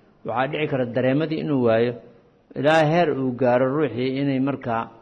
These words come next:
ay dab uu ku istaago uusan dareemaynin,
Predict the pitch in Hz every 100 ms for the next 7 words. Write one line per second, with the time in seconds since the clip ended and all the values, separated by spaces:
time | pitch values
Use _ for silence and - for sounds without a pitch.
0 | _ _ _ - - 131 123 123 123 127
1 | 175 170 151 - 151 - - 120 127 139
2 | 135 123 135 143 139 101 95